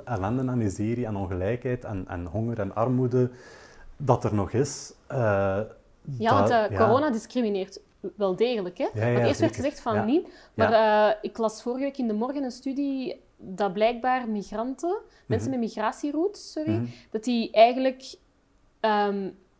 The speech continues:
Speaker 2: meer, eh, of erger lijden onder het coronavirus, dat die vaak,
Speaker 1: Ja, ja.
Speaker 2: o-, vaak onderliggende aandoeningen hebben en ook, eh, dikwijls werken in beroepen waar telewerk onmogelijk is.
Speaker 1: Ja, ja, voilà, ja.
Speaker 2: Schrijnend
Speaker 1: Ja.
Speaker 2: vind ik dat.
Speaker 1: Ja, dat is, ja. En waar dat er slechte werkomstandigheden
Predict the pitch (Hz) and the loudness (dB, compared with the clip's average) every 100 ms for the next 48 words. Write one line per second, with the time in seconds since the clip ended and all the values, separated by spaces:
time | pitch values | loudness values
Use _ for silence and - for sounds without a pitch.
0 | _ - 214 208 220 277 - - - _ | _ -6 0 4 4 2 0 -8 -20 _
1 | _ - - 185 - 214 - 254 277 226 | _ -14 -12 -8 -6 -4 0 0 2 2
2 | 190 247 277 262 277 - 262 277 277 277 | 4 4 2 0 -2 -4 -4 -2 0 0
3 | 302 311 240 220 208 214 233 - 113 117 | 2 0 0 -2 0 0 0 -2 0 0
4 | 131 - - 185 233 240 262 247 240 226 | -4 -8 -4 0 2 0 0 0 0 0
5 | 208 202 254 285 294 302 285 233 220 254 | 0 0 2 2 2 2 2 2 0 0
6 | - - 208 196 190 170 226 285 269 240 | -6 -2 2 2 0 -2 -6 -4 -2 -4
7 | 254 - 233 208 208 262 233 226 220 233 | -4 -4 -2 -2 -4 -4 -4 0 0 0
8 | 226 226 208 185 185 220 202 - - 131 | -2 -4 -4 -2 -2 0 -2 0 6 6
9 | 151 117 107 120 120 185 202 247 208 - | 6 2 0 0 0 2 2 2 0 0
10 | 208 196 196 202 123 143 117 107 127 135 | -4 -2 0 4 6 6 4 2 2 4
11 | 127 123 113 127 131 147 127 110 107 - | 4 4 2 2 -2 2 6 6 6 2
12 | 120 120 - 104 113 123 135 - 135 139 | 0 0 0 2 2 0 -4 -2 -2 -2
13 | 135 135 131 131 127 | -2 -2 0 2 0